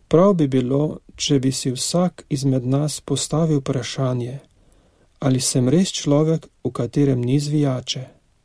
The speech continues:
Nedolgo tega sem bral pogovor z enim od naših akademikov, ki je trdil, da se je Slovenčev značaj spremenil.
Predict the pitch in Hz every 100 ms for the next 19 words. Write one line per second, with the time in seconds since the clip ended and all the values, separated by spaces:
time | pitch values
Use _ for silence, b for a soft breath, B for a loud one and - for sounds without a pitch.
0 | _ _ _ _ b b b b b b
1 | b b b 160 170 226 185 151 143 135
2 | 151 - 139 131 151 139 - 139 131 139
3 | 151 143 127 139 147 151 127 131 139 -
4 | 135 139 135 123 127 135 135 147 151 -
5 | b - 143 135 139 120 131 156 160 b
6 | b b b b 156 147 151 143 139 131
7 | 143 180 - 175 151 135 135 139 135 147
8 | - - - 143 131 123 127 123